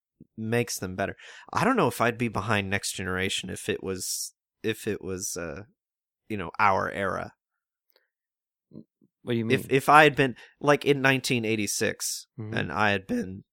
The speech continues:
Speaker 1: you know, a fan of the original series, I, I don't think I would care. I would, I think I'd be, I think I would be anti Next Generation.
Speaker 2: Yeah, I had an aunt that was like that.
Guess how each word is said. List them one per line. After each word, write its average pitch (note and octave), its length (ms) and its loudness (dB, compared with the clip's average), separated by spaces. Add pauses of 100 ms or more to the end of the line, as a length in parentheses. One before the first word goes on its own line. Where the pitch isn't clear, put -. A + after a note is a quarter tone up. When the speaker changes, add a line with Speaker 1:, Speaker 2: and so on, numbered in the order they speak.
(220)
Speaker 1:
you A2 120 -4
know, G2 160 -4
a A2 100 -4
fan G#2+ 340 0
of G2 100 -4
the G2 80 -4
original F#2+ 360 -6
series, F#2+ 500 -4
I, G2 220 4
I G2 140 2
don't A2 200 -4
think G2 320 -6
I F#2+ 160 0
would F#2+ 200 -4 (540)
care. G2+ 460 2
I A2 80 6
would, A#2+ 140 2
I A#2+ 80 4
think D#3+ 180 -2
I'd B2 120 2
be, A2+ 360 0
I A#2+ 100 4
think C3+ 140 0
I D3 60 2
would A2+ 80 0
be A#2 180 -6
anti G2+ 540 2
Next F#2 280 -8
Generation. D#2+ 560 -8 (640)
Speaker 2:
Yeah, A2 280 0
I A2+ 60 0
had C3 180 -2
an G#2 140 -6
aunt G#2+ 280 -4
that F#2+ 160 -6
was F#2+ 160 -10
like F#2+ 280 -10
that. F#2+ 260 -10